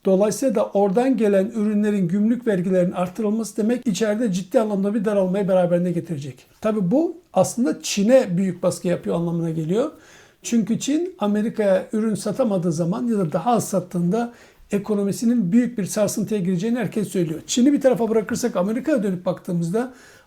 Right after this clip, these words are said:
Amerika bırakın sadece Çin'de üretilen tekstil, teknolojik gibi ürünleri bazı kendi markalarını bile Çin'de ürettiriyor biliyorsunuz. Bunların gelişinde de gümrüklerin artması demek içeride fiyatların ciddi anlamda artacağı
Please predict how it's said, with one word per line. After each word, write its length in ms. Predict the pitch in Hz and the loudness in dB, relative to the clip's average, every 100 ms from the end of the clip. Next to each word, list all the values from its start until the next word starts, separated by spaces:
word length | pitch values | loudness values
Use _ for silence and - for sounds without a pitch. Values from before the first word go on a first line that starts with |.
| - | -2
Amerika 520 | 202 233 220 208 170 | 2 2 2 0 2
bırakın 380 | 214 208 302 311 | 0 0 2 2
sadece 800 | - 240 233 208 208 185 185 170 | 2 2 2 2 2 2 0 -2
Çin'de 400 | - 208 196 240 | -2 0 2 2
üretilen 500 | 233 214 202 214 202 | 2 -2 -2 -4 -4
tekstil, 540 | 202 - 214 - 233 220 185 | -4 -6 -6 -4 -2 -2 -4
teknolojik 560 | - 208 - 202 202 233 | -6 -6 -4 -4 -4 -4
gibi 160 | 214 190 | -2 -2
ürünleri 520 | 185 180 180 233 294 - - - | -2 0 0 -2 -4 -10 -14 -2
bazı 380 | 190 208 208 | 2 2 2
kendi 260 | - 214 226 | -2 0 2
markalarını 720 | 226 208 220 202 196 214 220 | 2 2 -2 0 0 2 2
bile 260 | 175 262 262 | 2 0 0
Çin'de 300 | - 214 214 | -2 0 0
ürettiriyor 520 | 185 180 - 175 160 | 0 -2 -2 -2 -2
biliyorsunuz. 380 | 170 175 190 170 | -6 -8 -6 -2
Bunların 320 | 202 226 262 | 2 2 2
gelişinde 420 | 220 220 247 233 | 2 0 2 2
de 40 | 202 | 2
gümrüklerin 500 | 196 196 180 208 196 | 0 -4 -4 -6 -4
artması 400 | 180 202 180 185 | -6 -6 -8 -4
demek 320 | 170 254 - - - _ - | -4 -4 -8 -20 -20 _ -4
içeride 480 | 175 208 196 202 | -2 0 0 -2
fiyatların 640 | - 220 185 190 190 233 180 | -2 -2 -2 -2 -2 -2 -4
ciddi 380 | 202 - 247 | -4 -4 -4
anlamda 540 | 208 185 175 180 220 233 - _ _ | -2 0 0 0 0 -4 -18 _ _
artacağı 640 | - 190 180 196 175 202 | 2 2 2 -2 2 0